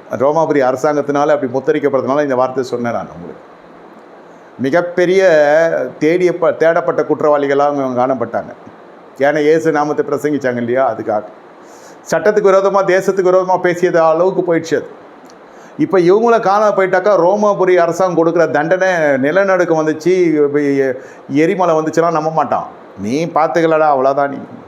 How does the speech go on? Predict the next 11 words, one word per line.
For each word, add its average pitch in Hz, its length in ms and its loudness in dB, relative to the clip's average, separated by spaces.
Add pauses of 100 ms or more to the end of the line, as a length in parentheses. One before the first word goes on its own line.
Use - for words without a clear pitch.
(520)
உனக்கு 135 300 -2
வைக்கிற, 139 160 0
அவனுக்கு 147 340 0
கொடுக்குற 160 420 0
பனிஷ்மெண்ட்டு 135 560 -4 (340)
இவனை 151 280 0
கொடு." 139 300 -2 (280)
கொஞ்சத்துல 175 400 0
உயிர் 175 320 4
போகக்கூடாது. 156 460 0
ஆனா 113 240 -4